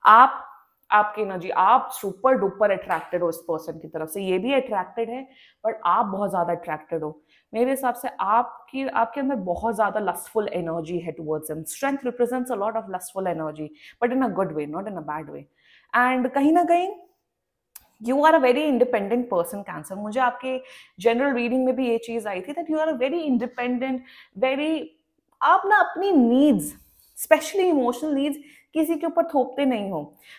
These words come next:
You are this, you have become this kind of a person that if someone is not giving you that emotions, आप बाय-बाय कह के अपनी रिस्पेक्ट रख के अलग हो जाते हो, आप ऐसे पर्सन हो। तो कहीं ना कहीं मुझे पता है कि, अ, Cancer, you are on a right path, you know what you have to do।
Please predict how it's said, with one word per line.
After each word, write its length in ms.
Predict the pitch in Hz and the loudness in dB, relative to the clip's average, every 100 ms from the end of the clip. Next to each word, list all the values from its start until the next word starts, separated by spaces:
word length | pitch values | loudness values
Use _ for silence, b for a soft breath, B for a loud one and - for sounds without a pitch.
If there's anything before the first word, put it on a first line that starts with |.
| B | B
You 120 | 254 | 4
are 120 | 302 349 | 4 4
this, 260 | 349 233 | -2 0
you 160 | 302 311 | 2 6
have 160 | 320 320 | 4 4
become 220 | 285 294 294 | 2 2 2
this 100 | 302 285 | 0 0
kind 180 | 233 254 | 0 0
of 60 | |
a 120 | 285 254 | 0 0
person 240 | 247 269 | 0 0
that 140 | 285 277 | -2 -2
if 80 | 285 277 | -4 -4
someone 300 | 240 254 285 | -2 0 0
is 80 | 240 | 0
not 140 | 254 247 | -2 -2
giving 300 | 254 269 269 | -2 -2 0
you 80 | 269 | 0
that 180 | 269 269 | -2 -4
emotions, 440 | 214 208 285 311 - b b b | -6 -6 -6 -8 -8 b b b
आप 140 | 254 220 | 2 4
बाय-बाय 460 | 190 214 254 294 | 6 6 8 6
कह 180 | 294 262 | 4 0
के 240 | 254 302 | 0 -4
अपनी 320 | 294 - 277 285 | -2 -2 0 0
रिस्पेक्ट 480 | 254 - 277 277 | -2 -4 -8 -4
रख 120 | 262 262 | -4 -2
के 60 | 285 | -4
अलग 380 | - 196 202 | 0 2 2
हो 100 | 190 | 0
जाते 320 | 165 156 - 156 | -4 -8 -8 -16
हो, 120 | 156 _ - | -18 _ -2
आप 160 | 269 277 | -2 0
ऐसे 220 | 220 233 | -2 -4
पर्सन 380 | - 170 - 175 | -4 -6 -6 -14
हो। 180 | 170 165 b b b | -14 -16 b b b
तो 60 | 403 | -6
कहीं 220 | 320 302 | -2 2
ना 100 | 320 | 2
कहीं 180 | 330 339 | 2 0
मुझे 260 | 320 294 311 | 0 -2 -4
पता 300 | 247 240 277 | -6 0 0
है 200 | 277 302 | 0 -4
कि, 240 | 302 277 - | -6 -10 -4
अ, 200 | 220 208 | -2 -2
Cancer, 400 | 208 226 226 277 | 0 -2 -2 -4
you 160 | 254 254 - | -4 -2 2
are 260 | 170 196 220 | 4 4 2
on 20 | 233 | 0
a 0 | |
right 240 | 220 208 - 214 | -2 -4 -4 -4
path, 260 | 220 196 | -4 -4
you 60 | 214 | -2
know 140 | 190 226 | 0 2
what 280 | 220 220 226 | 2 0 -2
you 160 | 214 | 0
have 260 | 170 - 226 | -2 -4 -6
to 100 | 220 | -2
do। 160 | 254 | -4